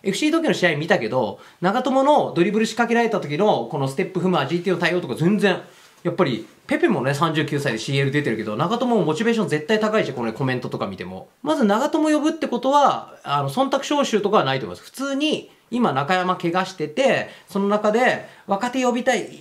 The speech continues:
ところもありつつ、長友もいいな、みたいな。で、右サイドバックやってるしね、エフシー東京で。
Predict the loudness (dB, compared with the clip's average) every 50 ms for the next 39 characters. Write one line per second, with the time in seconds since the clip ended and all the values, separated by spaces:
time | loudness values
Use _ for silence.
0 | -20 -20 -20 -10 -6 -4 -2 0 2 2 2 0 0 0 -2 -2 -4 -8 -8 -4
1 | -2 0 0 0 0 0 2 2 2 4 4 2 2 2 0 0 -2 -4 -8 -10
2 | -14 -18 -18 -20 _ _ -2 0 2 2 2 2 0 0 0 0 0 0 -2 -2
3 | -4 -6 -12 -12 -10 -10 -10 -10 -10 -10 -8 -8 -8 -8 -10 -12 -18 -20